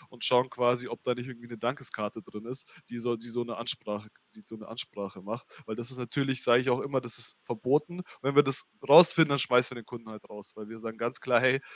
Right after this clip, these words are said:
wegen sowas, damit du da ein Prozent höhere Conversion Rate auf deine Bewertung hast, wollen wir nicht unseren Account riskieren.“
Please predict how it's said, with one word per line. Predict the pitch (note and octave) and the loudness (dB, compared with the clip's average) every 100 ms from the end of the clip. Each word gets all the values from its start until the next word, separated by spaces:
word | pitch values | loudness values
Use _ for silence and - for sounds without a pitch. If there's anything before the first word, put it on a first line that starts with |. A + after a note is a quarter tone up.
| - - | -20 -8
wegen | B2+ B2 | -6 4
sowas, | D3+ D3+ D#3 D3+ | 6 10 10 8
damit | C#3+ D3 - | 2 0 0
du | D3+ | 6
da | D3 C3 B2 - _ _ | 10 10 8 4 _ _
ein | - - - | -20 -18 -10
Prozent | D3 D#3 D3 | -2 2 4
höhere | C3+ C#3 C3+ | 6 4 4
Conversion | - B2+ C#3 B2+ A#2+ | -2 2 2 2 -2
Rate | B2 | -2
auf | A#2 | -6
deine | A#2+ A#2 | -10 -10
Bewertung | A2+ B2 B2+ A#2+ | -2 0 0 -6
hast, | A#2+ A#2+ - A2 | -4 -4 -6 -2
wollen | A#2 | -2
wir | A2 | -2
nicht | G#2+ A2 | -10 -16
unseren | G2+ F2+ | -18 -20
Account | F2 G2 G2 - | -20 -20 -20 -14
riskieren.“ | - - | -14 -14